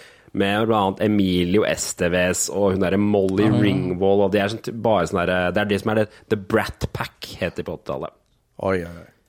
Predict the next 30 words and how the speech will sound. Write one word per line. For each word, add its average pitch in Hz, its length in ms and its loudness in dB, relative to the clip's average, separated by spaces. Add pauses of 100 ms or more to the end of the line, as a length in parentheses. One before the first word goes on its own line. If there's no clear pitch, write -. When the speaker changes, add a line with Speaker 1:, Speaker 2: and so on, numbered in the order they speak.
(420)
Speaker 1:
Men 139 100 2
en 131 160 4
av 135 60 4
de 147 80 4
karakterene 147 500 0
der 175 300 0 (100)
heter 170 600 0 (100)
John 139 340 0
Bender. 139 380 2
Han 131 140 2
er 131 100 4
en 117 80 4
av 117 60 4
de 123 100 6
liksom 117 320 2
sånne, 107 320 2
litt 107 80 -2
sånn, 101 240 0
eh, 98 500 2
slemme, 95 380 0 (320)
eller 98 300 0
han 101 180 0
er 110 40 2
litt 104 100 0
sånn 104 100 0
derre 92 480 0
skolebølle, 85 880 -2
sånn 95 160 -12
tøffing. 120 320 -6 (600)
Speaker 3:
Mm. 113 160 -10